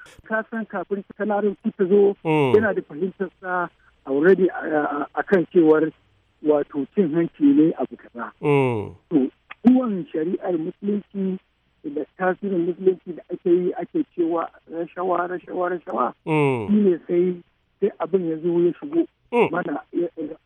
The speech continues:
Speaker 1: gaba ɗaya akan, ake kallon sa ta wannan fuskar.
Speaker 2: Iko
Speaker 1: Amma
Speaker 2: Allah.
Speaker 1: in ka faɗe su, ka ce guda biyu, cin hanci da rashawa,
Speaker 2: Mm.
Speaker 1: ni a gani na abu, abu ɗaya ka faɗa.
Speaker 2: Haka.
Speaker 1: Abu duk kusan abu ɗaya ka faɗa.
Speaker 2: Mm.
Speaker 1: Yawwa.
Speaker 2: Haka ma
Speaker 1: Abu ɗaya ka
Speaker 2: jama'a
Speaker 1: faɗa.
Speaker 2: sukan fahimta.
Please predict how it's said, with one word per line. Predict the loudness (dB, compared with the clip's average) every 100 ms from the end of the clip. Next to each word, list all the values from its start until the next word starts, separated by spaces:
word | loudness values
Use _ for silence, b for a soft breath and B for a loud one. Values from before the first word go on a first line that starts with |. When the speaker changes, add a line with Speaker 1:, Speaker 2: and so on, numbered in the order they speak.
| -16
Speaker 1:
gaba | -6 -4
ɗaya | -2 -4
akan, | -6 -10 -12 -16 -18
ake | -6 -6 -6
kallon | -6 -6 -6
sa | -8 -8 _ _ -6
ta | 0
wannan | 0 0 -6
fuskar. | -8 -12 -12 -12 -10
Speaker 2:
Iko | -8 -6 -6
Speaker 1:
Amma | -2 0
Speaker 2:
Allah. | 0 -2
Speaker 1:
in |
ka | 0 -2
faɗe | -2 -8 -8 -8
su, | -14 -20 _ _
ka | -4 -4
ce | 0 -2
guda | 0 -2 -2
biyu, | -2 -2 -4 _ _
cin | -6 -6
hanci | -6 -6 0
da |
rashawa, | 0 0 0 0 0 -4
Speaker 2:
Mm. | -2 0 2
Speaker 1:
ni | 0
a | 2
gani | 0 2
na | 2 0
abu, | -2 -14 _
abu | -20 -2
ɗaya | 0 0
ka | -2
faɗa. | -6 -12 -14 _ _ -6
Speaker 2:
Haka. | -6 -4 -4
Speaker 1:
Abu | -4 -4
duk | -2 -4
kusan | -2 -4 -4
abu | -6 -12
ɗaya | -10 -4
ka | -4
faɗa. | -4 -12
Speaker 2:
Mm. | -4 0 0 -2 -4 -4
Speaker 1:
Yawwa. | -2 -2 -6 -12 -16 _ -8
Speaker 2:
Haka | -2 0
ma | 2
Speaker 1:
Abu |
ɗaya | 2
ka |
Speaker 2:
jama'a | 2 2
Speaker 1:
faɗa. | 0
Speaker 2:
sukan | 0 0 -2
fahimta. | -4 -6 -6 -8